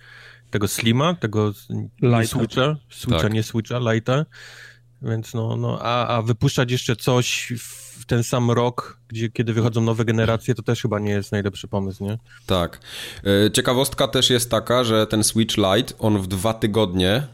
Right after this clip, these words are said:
Speaker 3: nawet mniej niż dwa tygodnie, sprzedał się w prawie dwóch milionach egzemplarzy.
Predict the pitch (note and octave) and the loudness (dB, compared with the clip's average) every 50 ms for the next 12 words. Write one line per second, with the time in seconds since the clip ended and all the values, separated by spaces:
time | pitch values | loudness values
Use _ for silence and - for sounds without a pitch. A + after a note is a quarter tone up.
0 | - F#2+ G#2 G#2 G#2+ - - G#2+ G#2 G#2+ A2 B2 C3+ C3 A2+ G#2 F#2 E2 F2 F#2 | -2 0 2 2 2 2 2 4 6 6 6 6 4 4 4 4 2 2 0 -2
1 | E2+ - F#2+ F2+ F2 F2+ F2 E2 F#2+ G#2 A2+ A2 A2+ - - G2 G2+ G2 F#2+ - | -2 -2 -2 -2 0 0 0 0 0 0 0 0 -2 -2 -2 0 0 0 0 -2
2 | G2 - - - G2 F2+ G2 F#2+ F#2 F#2 G2 F#2 - G2 F#2+ F#2 F#2 F2+ F2+ F2 | -4 -4 -2 -2 0 2 2 2 2 0 -2 -2 0 0 2 2 2 2 2 0
3 | F2 F#2 F#2+ F2 E2+ F2+ F2 F2 - G2+ F2+ E2 D#2 E2+ E2 | 0 0 -2 -2 -2 -2 -4 -2 0 0 0 0 -2 -4 -6